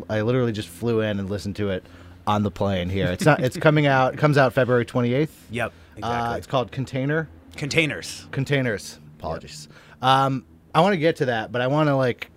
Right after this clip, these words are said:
Speaker 1: s-, start with, like, how you got to this point. So I think I became aware of your writing when you were doing, I guess, blog, is blogging the right word?
Speaker 2: Yeah.
Speaker 1: Science blogging for
Speaker 2: Yeah.
Speaker 1: The Atlantic. Um, how did you end up becoming a science blogger?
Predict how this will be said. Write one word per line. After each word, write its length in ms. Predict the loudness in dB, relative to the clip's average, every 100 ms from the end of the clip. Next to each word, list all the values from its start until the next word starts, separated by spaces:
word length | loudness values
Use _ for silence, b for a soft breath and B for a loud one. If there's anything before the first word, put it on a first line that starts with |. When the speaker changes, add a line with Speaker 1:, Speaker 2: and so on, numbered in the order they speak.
| -18
Speaker 1:
s-, 180 | -18 -16
start 320 | 0 2 4
with, 160 | 0
like, 160 | -2 -6
how 240 | -2 2
you 200 | 2 0
got 380 | -4 -6 -8 -10
to 100 | -8
this 160 | -6 -8
point. 360 | -6 -4 -4 -8 -16
So 580 | -2 2 2 2 -2 -6 B B B
I 140 | 2
think 160 | 4 4
I 80 | 4
became 280 | 2 4
aware 240 | 4 6 4
of 100 | 4
your 140 | 2
writing 540 | 4 2 2 0 -2 -2
when 160 | -2
you 140 | -2 -2
were 100 | -2
doing, 800 | -2 -2 0 -2 -2 -4 -4 -8 b b b b b -20 -14
I 60 | -8
guess, 260 | -8 -10
blog, 520 | -16 -8 -2 0 0
is 100 | -4
blogging 380 | -4 -2 0 -2
the 80 | -2
right 180 | 0 0
word? 340 | -2 -4 -4
Speaker 2:
Yeah. 100 | 0 4
Speaker 1:
Science 240 | 4 2
blogging 480 | 2 4 4 0 0
for 80 | 4
Speaker 2:
Yeah. 140 | 6
Speaker 1:
The 60 | 4
Atlantic. 560 | 2 0 0 -2 -2 B B B
Um, 360 | 0 2 0 0
how 180 | 2
did 100 | 4
you 160 | 6 8
end 160 | 8 6
up 100 | 4
becoming 380 | 2 2 2
a 60 | 0
science 340 | 0 0 0
blogger? 380 | -4 -6 -6 -10